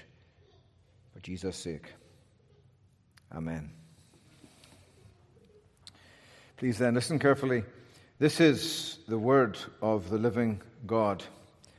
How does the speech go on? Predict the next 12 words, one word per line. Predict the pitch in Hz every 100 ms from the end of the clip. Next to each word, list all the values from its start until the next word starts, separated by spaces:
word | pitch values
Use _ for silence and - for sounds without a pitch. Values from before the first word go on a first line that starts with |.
| _ - _ _ _
First | - 101
Kings | - 107 110
twenty-two. | 107 95 - 113 92 - - - _ _ _ _ _ - - - - _ _ _ _
For | -
three | 123 196 220
years, | 190 170 110 92 - - - - - -
Syria | - 196 165 120 110 -
and | 123
Israel | 156 151 113 104 95
continued | 98 120 117 175 165 113 107 - -
without | - 123 147 139
war. | 156 123